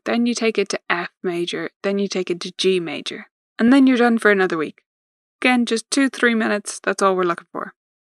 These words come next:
Now it's the third week. Okay, here's where it really starts to get interesting. You're gonna ask your student to pick out a new do. This week,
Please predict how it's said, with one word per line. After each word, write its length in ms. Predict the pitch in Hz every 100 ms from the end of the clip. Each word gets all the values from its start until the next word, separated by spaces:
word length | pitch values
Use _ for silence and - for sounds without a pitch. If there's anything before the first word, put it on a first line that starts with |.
| _
Now 200 | 202 226
it's 200 | 247 -
the 100 | 240
third 340 | - 254 240
week. 200 | 165 - - _ _ _ _ _ 220
Okay, 340 | - 185 151 -
here's 380 | 202 214 226 233
where 160 | 214
it 80 | 175
really 280 | 196 202 196
starts 340 | - 190 -
to 40 | -
get 160 | 190
interesting. 640 | 180 190 175 - - - - _ _ -
You're 100 | 233
gonna 140 | -
ask 300 | - 285 -
your 160 | 269 254
student 580 | - - 190 180 180 - _
to 120 | 196
pick 360 | - - 233 208
out 340 | 180 175 - -
a 100 | 190
new 520 | 180 175 175 175 175 - _
do. 300 | - 139 156 - _ _ _ _ _
This 200 | - 294
week, 360 | 277 254 240